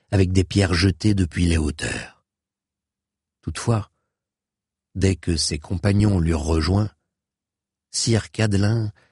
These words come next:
se déplaça légèrement sur les arêtes brisées de quelques roches et, de la bougie, désigna le bas d'une paroi.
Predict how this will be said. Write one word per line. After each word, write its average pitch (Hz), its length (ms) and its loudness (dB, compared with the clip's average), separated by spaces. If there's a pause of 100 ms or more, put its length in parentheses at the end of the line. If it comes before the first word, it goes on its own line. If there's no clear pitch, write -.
(300)
se - 140 -4
déplaça 110 440 0
légèrement 120 520 2
sur - 200 -2
les 104 160 2
arêtes 101 300 0
brisées 101 380 2
de 90 100 0
quelques 90 280 -2
roches 98 520 0 (640)
et, 98 80 0
de 101 120 4
la 120 120 4
bougie, 117 560 2 (640)
désigna 113 580 4
le 101 140 4
bas 92 240 2
d'une 80 200 -2
paroi. 65 480 -6